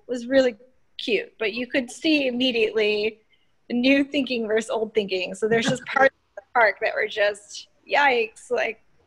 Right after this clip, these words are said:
Speaker 2: I think,
Speaker 1: Disney
Speaker 2: um, the, the whatever we call it now, the Hollywood Studios in our, in Florida is actually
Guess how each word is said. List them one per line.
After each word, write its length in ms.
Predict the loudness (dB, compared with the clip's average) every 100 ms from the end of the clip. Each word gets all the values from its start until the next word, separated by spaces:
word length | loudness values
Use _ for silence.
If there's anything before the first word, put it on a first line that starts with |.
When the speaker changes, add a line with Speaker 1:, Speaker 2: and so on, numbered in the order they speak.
| _ _ -20 -2
Speaker 2:
I 60 | 0
think, 260 | 6 6 4
Speaker 1:
Disney 100 | 0
Speaker 2:
um, 460 | 2 2 2 0
the, 480 | -2 -2 -4 -4 -8 -14 _ _ _
the 140 | -8 -4
whatever 280 | 0 2 2
we 160 | 2
call 200 | 2 0 -2
it 60 |
now, 240 | -2 -4 -4
the 140 | -2
Hollywood 420 | 0 0 0 -4
Studios 500 | -4 -4 -2 -2 -2
in 260 | -2 -2 -4
our, 340 | -2 -2 -2 -6 -10
in 160 | -4 -4
Florida 320 | -2 -2 0
is 140 | 0 -2
actually 400 | -4 -4 -8